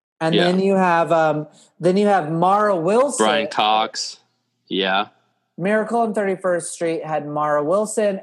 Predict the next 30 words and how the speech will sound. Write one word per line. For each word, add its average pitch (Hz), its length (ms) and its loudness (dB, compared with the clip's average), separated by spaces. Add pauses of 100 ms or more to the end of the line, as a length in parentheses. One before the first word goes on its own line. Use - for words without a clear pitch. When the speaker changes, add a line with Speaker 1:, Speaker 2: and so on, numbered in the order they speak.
Speaker 1:
and, 160 400 -4 (100)
um, 151 320 -4
Elizabeth 156 540 -2
Perkins. 135 720 -6 (340)
So 160 500 2
Dylan 196 300 2
McDermott 165 560 0
was 151 220 0
in 147 420 -2 (400)
this. 156 300 -2 (100)
He, - 380 -6 (100)
first 277 240 -2
of 330 60 2
all, 269 80 2
he's 208 240 -2
a 202 60 0
great 143 580 -4
actor. 110 680 -8 (540)
Speaker 2:
Man, 143 220 -2
he's 127 160 -2
so 139 260 0
good, 143 440 0
right? 131 340 2
Speaker 1:
So 240 220 0
good. 190 500 0 (280)
And, 196 180 0
like, 208 380 -2 (300)
also 233 420 2
super 254 480 0
sexy. 190 600 -2